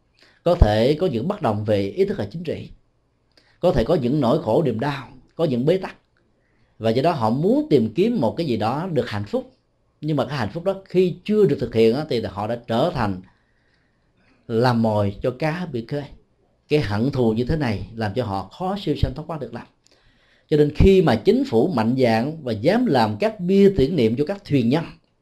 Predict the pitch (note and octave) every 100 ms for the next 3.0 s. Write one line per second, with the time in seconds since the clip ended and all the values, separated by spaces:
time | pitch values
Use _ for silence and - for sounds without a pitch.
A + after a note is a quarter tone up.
0 | _ _ _ _ _ _ _ _ _ _
1 | _ - C3+ B2 A#2 A2+ G#2+ G#2 G#2 G2+
2 | - _ _ _ _ _ D#3+ E3 F3+